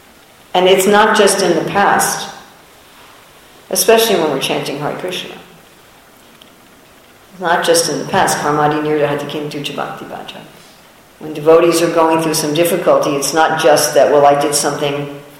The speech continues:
you know, a hundred lifetimes ago and I'm suffering the karma."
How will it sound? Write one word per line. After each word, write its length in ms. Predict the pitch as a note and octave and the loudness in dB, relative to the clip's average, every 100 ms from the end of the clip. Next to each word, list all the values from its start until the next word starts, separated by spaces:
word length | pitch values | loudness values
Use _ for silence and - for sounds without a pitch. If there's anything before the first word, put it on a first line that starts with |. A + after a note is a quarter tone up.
| - D#3 | -16 -8
you 100 | D3 | -4
know, 180 | C3 | 0
a 60 | B2+ | 0
hundred 320 | D#3 C#3+ C#3+ | 0 -2 -2
lifetimes 560 | C3+ D3 D3 D3 C#3 C#3+ | 0 0 -2 -6 -6 -8
ago 260 | C#3 C3+ | -6 -4
and 100 | C3+ | -4
I'm 100 | C3 | -6
suffering 500 | C3 C#3 C3+ C3+ B2+ | -6 -6 -6 -10 -10
the 80 | B2 | -10
karma." 480 | B2+ C#3 C#3+ - | -10 -8 -8 -12